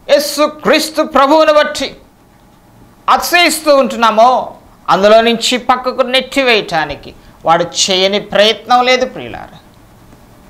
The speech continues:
అందుకే హెచ్చరిస్తూ ఉంటున్నాడు, "మీరు విశ్వసించే అతి పరిశుద్ధమైన దాని మీద మిమ్మును మీరు కట్టుకొనుచు." ఒకప్పుడు కొంచెం, తర్వాత మరి కొంచెం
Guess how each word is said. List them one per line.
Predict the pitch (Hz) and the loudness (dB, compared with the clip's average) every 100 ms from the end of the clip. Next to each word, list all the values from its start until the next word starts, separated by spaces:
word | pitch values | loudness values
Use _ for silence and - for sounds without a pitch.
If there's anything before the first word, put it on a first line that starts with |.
| - - - - | -20 -20 -20 -4
అందుకే | 196 247 285 285 | -2 0 2 2
హెచ్చరిస్తూ | 269 285 285 320 311 - 269 240 | 2 0 0 0 0 -2 0 2
ఉంటున్నాడు, | 202 170 190 180 190 | 0 -2 0 2 2
"మీరు | 254 269 | 4 4
విశ్వసించే | 269 277 294 285 302 277 | 2 0 0 0 -2 0
అతి | 285 285 | 0 0
పరిశుద్ధమైన | 277 285 - 302 247 240 311 302 269 | 0 0 0 -4 -2 0 2 2 2
దాని | 220 208 | 2 2
మీద | 202 214 | 2 2
మిమ్మును | 214 233 247 262 262 | 2 0 2 2 4
మీరు | 254 269 285 330 330 208 - - - _ - | 4 4 4 6 4 4 0 -8 -20 _ -2
కట్టుకొనుచు." | 185 - 202 202 196 196 - 190 185 175 156 120 120 - - - - - - - - - - - - - - | -2 -2 -8 -4 -4 -6 -8 -6 -6 -6 -8 -10 -18 -20 -20 -20 -20 -20 -20 -20 -20 -20 -20 -20 -20 -10 -4
ఒకప్పుడు | 165 214 214 208 | -2 -2 -2 -4
కొంచెం, | 214 208 208 - 156 - - _ _ - | -2 -4 -4 -8 -10 -12 -20 _ _ 0
తర్వాత | 180 202 214 | 4 4 2
మరి | 208 208 | 2 0
కొంచెం | 214 226 208 - | 0 -4 -6 -12